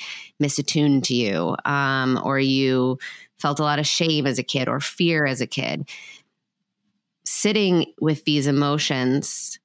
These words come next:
we oftentimes, the voices in our mind that we've internalized from our caregivers of our past,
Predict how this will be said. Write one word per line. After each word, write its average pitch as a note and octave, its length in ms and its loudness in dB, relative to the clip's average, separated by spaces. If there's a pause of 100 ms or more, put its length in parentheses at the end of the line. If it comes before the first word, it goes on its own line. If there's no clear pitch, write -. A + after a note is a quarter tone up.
we D#3+ 120 2
oftentimes, E3+ 720 0
the D3+ 100 -2
voices E3+ 580 2
in F3 120 2
our E3+ 140 2
mind F3 480 2
that D#3+ 100 0
we've D3 120 0
internalized D#3 800 0
from D#3+ 160 2
our C#3+ 120 0
caregivers D3 680 0
of C#3+ 80 0
our C#3 120 0
past, D3 600 -4